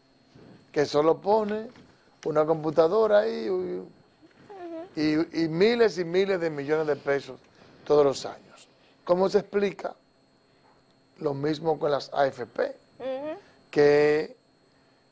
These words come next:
Speaker 1: eh, el contribuyente, el empleado, y el empleador que también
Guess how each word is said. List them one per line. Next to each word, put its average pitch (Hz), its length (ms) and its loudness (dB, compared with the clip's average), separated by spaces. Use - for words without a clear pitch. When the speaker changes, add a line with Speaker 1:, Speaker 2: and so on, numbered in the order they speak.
Speaker 1:
eh, 139 800 2
el 165 220 2
contribuyente, 175 1000 0
el 127 120 -10
empleado, 123 720 0
y 143 100 -2
el 131 100 0
empleador 131 720 0
que 147 120 -10
también 139 680 -4